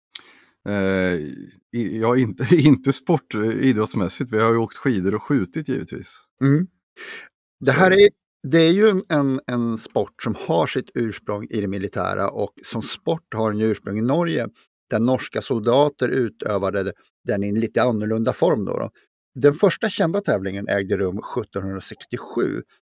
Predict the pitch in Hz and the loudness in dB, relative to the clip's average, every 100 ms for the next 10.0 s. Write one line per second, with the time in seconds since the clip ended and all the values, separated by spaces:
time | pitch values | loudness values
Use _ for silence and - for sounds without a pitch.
0 | - 127 113 110 104 127 120 - 107 123 | -8 0 2 2 2 0 -2 -4 0 0
1 | 117 - 110 104 160 156 120 - 120 92 | 0 -4 -6 -2 -2 -2 -4 -2 -2 0
2 | 95 101 95 95 101 92 95 95 107 92 | -4 -4 -6 -6 -6 -4 -6 -2 -2 -2
3 | 95 92 - 95 - _ _ _ _ _ | -4 -8 -6 -6 -8 _ _ _ _ _
4 | - 113 110 110 123 104 95 - 104 98 | -4 -2 -2 0 0 0 -4 -4 -2 0
5 | 101 101 98 104 139 107 - 98 117 95 | 0 -4 -2 -2 -2 -4 -6 -8 -4 -4
6 | 92 95 90 107 98 92 95 - 117 104 | -6 -12 -6 -6 -6 -6 -8 -6 -4 -4
7 | 101 98 - 98 104 101 104 101 _ _ | -6 -10 -8 -10 -8 -8 -10 -10 _ _
8 | _ _ - 135 113 98 95 - 120 - | _ _ -6 0 0 0 -6 -6 -6 -6
9 | - - _ _ _ _ _ - - 165 | -10 -10 _ _ _ _ _ -8 -2 -2